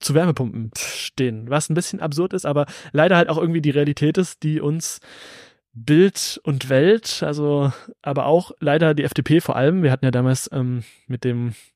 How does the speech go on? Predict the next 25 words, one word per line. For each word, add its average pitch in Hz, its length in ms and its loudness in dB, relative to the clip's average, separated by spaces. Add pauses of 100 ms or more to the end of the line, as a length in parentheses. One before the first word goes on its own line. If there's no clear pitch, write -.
(640)
äh, 127 240 2
mit 127 160 2
dem, 135 100 6
mit 131 100 4
den 131 100 4
verschleppten 135 360 -2
Gesetzgebungen 127 520 0
im 113 40 -6
vergangenen 120 300 -2
Jahr 120 120 2
dazu 135 280 -2
und 151 200 0
auch 147 240 0
die 143 140 -2
C - 120 0
D 135 100 6
U 139 80 4
aus 135 100 2
der 127 80 -4
Opposition 139 420 -4
heraus, 120 360 -4
die 139 100 -2
halt 131 140 0
massiv 127 340 0 (220)
Kampagne 127 580 2